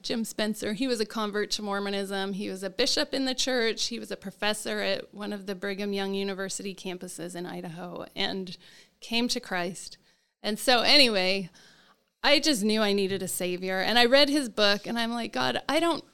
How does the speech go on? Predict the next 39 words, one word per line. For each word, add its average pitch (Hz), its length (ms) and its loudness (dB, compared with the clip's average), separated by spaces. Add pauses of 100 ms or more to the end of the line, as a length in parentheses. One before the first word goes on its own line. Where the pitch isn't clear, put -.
(160)
I 311 180 -2
can't 277 420 -2
wrap 214 180 -4
my 208 180 -2
mind 208 420 0
around 202 340 -2
you 196 340 -2
as 196 160 -4
this - 380 -6
Trinity, 214 580 0
but 202 260 -2
I 247 120 -4
just 254 180 -4
need 233 240 -2
you 233 80 -2
to 208 100 -2
reveal 190 320 -4
yourself 190 420 -6
to 190 120 -6
me." 190 300 -2
And 220 280 -2
then 285 220 6
it 277 100 4
was 226 200 0
like 214 380 -4
he 226 180 -6
took - 280 -6
me 202 200 -4
through 196 300 -6
a 190 40 -2
portal - 480 -6
into 202 300 -6
another 190 340 -6
reality. 185 640 -4
And 190 100 -2
I 202 140 -2
had 214 180 -4
not 247 280 2
read 214 360 0